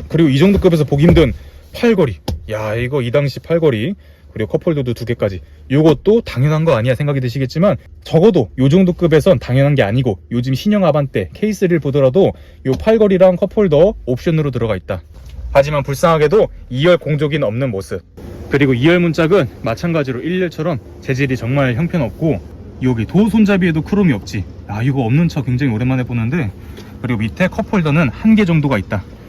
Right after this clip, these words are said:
그리고 다시 한번 트렁크를 보면서 마무리하자면 정말 객관적으로 봤을 때 그냥 스포티지 투싼인데 차의 높이가 낮기 때문에 주행 안정성도 좋고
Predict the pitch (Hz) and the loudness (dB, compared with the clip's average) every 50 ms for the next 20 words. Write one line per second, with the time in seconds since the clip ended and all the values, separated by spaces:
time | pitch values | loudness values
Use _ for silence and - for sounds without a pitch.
0 | - - - - 139 127 135 120 113 - - 120 - 165 143 123 113 135 175 190 | -20 -20 -8 -4 -2 -2 0 -2 -2 -4 -6 -2 -2 -2 0 0 0 0 0 -2
1 | - - 190 190 - - 190 170 156 139 135 139 135 147 131 113 107 117 117 135 | -2 -2 -2 -2 -2 -2 -2 -2 -2 -2 -4 -4 -2 -2 -4 -2 -4 -2 -2 -2
2 | 139 131 139 131 160 202 175 117 - - - - - - - - - - 135 151 | -2 -2 -2 -2 -2 -2 -2 -4 -6 -14 -20 -20 -20 -20 -20 -20 -10 -4 0 0
3 | 170 160 147 - - 123 - 185 175 160 170 160 160 147 120 110 - - 143 127 | 2 0 0 -2 -6 -2 -2 -2 0 0 0 -2 0 -2 -2 -4 -2 -2 -4 -4
4 | - - 185 196 208 - 131 117 107 98 - - - - 233 214 - 220 185 175 | -2 -2 0 0 0 -2 -2 -4 -4 -6 -8 -10 -4 -4 -4 -2 -2 -4 -2 -2
5 | 190 - 196 175 - 208 208 196 190 180 170 226 185 123 - - - - - - | -6 -6 -8 -4 0 0 2 2 2 2 2 2 2 2 -2 -8 -16 -20 -20 -20
6 | - - - - 254 247 196 160 156 - - 214 185 135 120 113 - - 180 - | -18 -14 -4 0 2 2 4 2 0 0 0 0 2 2 0 -4 -4 -6 -6 -2
7 | - 180 160 156 165 185 160 104 - - - - 170 151 104 110 131 170 180 165 | 0 0 0 2 0 0 0 -2 -4 -8 -2 -2 -2 0 0 -2 -2 -2 -2 -2
8 | 170 160 156 131 - 123 - - 175 117 | -2 -4 -4 -4 -6 -6 0 0 0 0